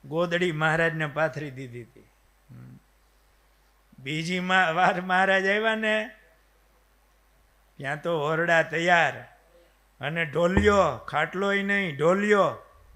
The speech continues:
હમ. આ સ્વામિનારાયણ ભગવાન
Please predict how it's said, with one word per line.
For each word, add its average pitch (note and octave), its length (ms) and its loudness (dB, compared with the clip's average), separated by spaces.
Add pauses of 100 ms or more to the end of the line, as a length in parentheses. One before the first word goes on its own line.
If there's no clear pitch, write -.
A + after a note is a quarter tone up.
હમ. D3+ 280 -18 (1700)
આ A3+ 380 10
સ્વામિનારાયણ F#3 800 2
ભગવાન D3 720 2